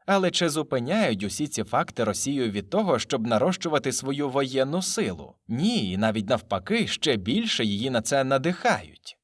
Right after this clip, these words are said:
У дві тисячі двадцять четвертому військові витрати Росії досягли приблизно сто сорока шести мільярдів доларів, на тридцять вісім відсотків більше, ніж у дві тисячі двадцять третьому,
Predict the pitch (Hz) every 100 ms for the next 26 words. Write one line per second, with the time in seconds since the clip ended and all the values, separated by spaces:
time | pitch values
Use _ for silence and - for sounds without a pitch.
0 | _ 220 175 143 139 220 208 - 139 110
1 | 180 131 - 104 104 202 226 113 107 104
2 | 123 123 - 226 190 147 196 156 - 135
3 | 120 - 220 175 104 104 123 135 233 -
4 | 143 113 190 160 175 - - 185 196 147
5 | - 175 - 117 - 170 190 113 104 139
6 | 135 143 135 196 220 101 90 147 _ 160
7 | 170 170 - 156 180 135 113 160 - 139
8 | 110 110 160 - 123 98 101 196 - 123
9 | 104 120 131 113 117 127 127 139 156 110
10 | 104 123 139 175 233 202 - 92 80